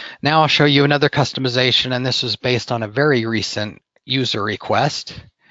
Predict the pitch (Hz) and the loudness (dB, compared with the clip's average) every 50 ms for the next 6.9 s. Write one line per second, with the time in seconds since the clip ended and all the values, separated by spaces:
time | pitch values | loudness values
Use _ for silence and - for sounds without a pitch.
0 | _ _ - - _ _ _ _ _ _ - - - 123 123 127 127 123 123 120 | _ _ -20 -20 _ _ _ _ _ _ -20 -14 -12 -10 -8 -6 -6 -6 -6 -8
1 | 117 117 - - _ _ _ _ _ _ _ _ _ _ _ _ - 127 131 120 | -10 -12 -18 -20 _ _ _ _ _ _ _ _ _ _ _ _ -8 -4 -4 -2
2 | - - 151 180 190 - - 139 156 147 147 139 123 - - - - 143 127 113 | 0 0 0 0 0 -2 0 0 2 2 2 0 0 -2 -4 -4 -4 -4 -4 -4
3 | - - 131 131 127 123 123 131 135 127 - 123 120 110 104 104 104 101 104 101 | -2 0 2 2 2 0 0 -2 -2 -2 -2 -4 -4 -4 -4 -4 -4 -4 -6 -6
4 | 101 104 120 127 120 - - - - - - 113 113 117 120 131 127 113 - - | -4 -4 -2 -2 -4 -4 -6 -6 -8 -8 -8 -10 -8 -6 -6 -6 -6 -8 -8 -10
5 | - - 110 104 - 120 117 110 107 110 - - - - - - 117 110 107 101 | -10 -10 -8 -4 -2 -2 -2 -2 -4 -6 -4 -4 -6 -6 -2 0 0 2 2 0
6 | 101 - _ - 87 - - - - 101 98 98 98 98 - - - - | -2 -8 _ -14 -12 -12 -10 -8 -8 -6 -6 -6 -8 -8 -10 -10 -12 -12